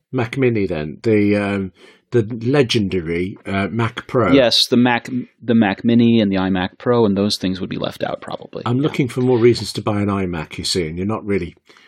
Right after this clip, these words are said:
Speaker 1: helping me here.
Speaker 2: No, I'm not. Apple, you know, is, is looking to increase their exposure in the health platform, right? They have, they have over fifty medical doctors spread throughout the company.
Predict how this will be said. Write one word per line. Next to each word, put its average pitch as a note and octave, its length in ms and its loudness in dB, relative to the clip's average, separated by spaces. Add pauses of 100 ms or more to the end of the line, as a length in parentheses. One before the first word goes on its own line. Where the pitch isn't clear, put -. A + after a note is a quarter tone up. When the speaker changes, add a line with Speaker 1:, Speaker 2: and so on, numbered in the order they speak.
(140)
Speaker 1:
helping F2+ 400 -6
me D2+ 160 -8 (800)
here. E2+ 240 -10
Speaker 2:
No, G#2+ 200 2
I'm G2 140 -4
not. F2+ 240 -6 (380)
Apple, A3 380 0
you C3 160 4
know, G2+ 480 2
is, G#2+ 520 2
is A#2 120 0
looking C3+ 240 4
to A2+ 80 0
increase G#2+ 560 2
their F#2+ 240 4
exposure - 440 -2
in F#2+ 80 2
the F#2 60 -4
health F#2 240 -4
platform, F2+ 440 -10
right? G2+ 180 -2
They A2 120 -2
have, A2 240 0 (1000)
they C#3 80 4
have C#3+ 100 0
over C3+ 200 2
fifty D#3 280 2
medical A2 320 4
doctors F#2 600 -2
spread - 300 -2
throughout F2+ 220 -4
the G#2 80 -12
company. B2+ 560 2